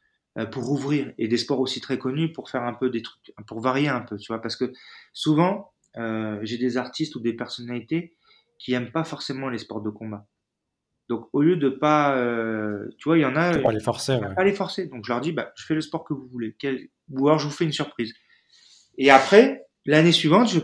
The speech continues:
Speaker 1: je les fais revenir dans le sport de combat. Parce qu'ils ont, ils ont, ils m'ont fait confiance, tu vois. Je pense à Arnaud Ducré. Arnaud Ducré, lui, dès le début, il a accepté les sports de combat. Mais Arnaud, il est revenu plusieurs fois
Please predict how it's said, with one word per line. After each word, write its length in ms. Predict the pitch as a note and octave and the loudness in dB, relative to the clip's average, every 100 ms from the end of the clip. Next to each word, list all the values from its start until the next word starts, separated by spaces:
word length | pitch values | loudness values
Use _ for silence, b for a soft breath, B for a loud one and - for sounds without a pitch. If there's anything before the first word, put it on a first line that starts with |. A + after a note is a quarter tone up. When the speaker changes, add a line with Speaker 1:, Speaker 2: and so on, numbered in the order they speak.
| G#2 | -2
Speaker 1:
je 140 | A#2+ | 2
les 80 | D#3+ | 4
fais 160 | E3 G3 | 4 4
revenir 340 | F#3 E3 G3 | 6 4 4
dans 80 | G3+ | 2
le 80 | F3 | 0
sport 220 | - E3 | 0 0
de 80 | E3 | 0
combat. 360 | E3 D#3 D3 - _ _ _ _ _ _ - | 0 -2 -4 -10 _ _ _ _ _ _ -4
Parce 160 | B2+ | -2
qu'ils 160 | D#3+ D3 | 2 0
ont, 80 | E3 | 0
ils 180 | D#3+ D3 | 0 2
ont, 140 | D#3 | 0
ils 140 | D#3 | 0
m'ont 100 | D3+ | 0
fait 160 | D3+ D#3+ | 2 2
confiance, 580 | F3 E3+ F3+ F3 - _ _ _ | 0 0 -2 -4 -14 _ _ _
tu 140 | - | -4
vois. 240 | C3 D3+ - b b b | -2 -4 -10 b b b
Je 80 | - | -6
pense 240 | - D3 | -2 2
à 80 | C#3 | 2
Arnaud 240 | B2 C3+ C#3 | 2 2 0
Ducré. 540 | B2+ B2 F#3 A#3+ - _ _ _ _ _ | 0 -2 0 0 -4 _ _ _ _ _
Arnaud 280 | B2 C3+ C#3+ | -6 -2 -2
Ducré, 400 | C#3 C#3+ G3 G#3 | -2 0 4 6
lui, 180 | E3 E3 | 4 6
dès 100 | E3 | 8
le 60 | |
début, 280 | D3+ D3+ G3 | 8 6 6
il 80 | E3 | 6
a 60 | C3 | 4
accepté 380 | A#2+ C3+ C3 | 4 -2 0
les 60 | C3+ | -2
sports 180 | B2+ A#2+ | -2 -4
de 80 | A#2+ | -4
combat. 400 | A#2+ A#2 A2+ - | -4 -6 -6 -2
Mais 280 | A2+ A2+ - _ _ - | -2 -2 -8 _ _ -6
Arnaud, 320 | A#2+ D3 G#3 | -2 4 4
il 200 | D#3+ B2+ | 4 2
est 40 | |
revenu 340 | B2 B2+ C3+ C3 | 2 2 -4 -6
plusieurs 340 | C#3+ B2+ B2+ | -4 -2 -2
fois 440 | - F#3+ G3+ - | -2 -2 -2 -6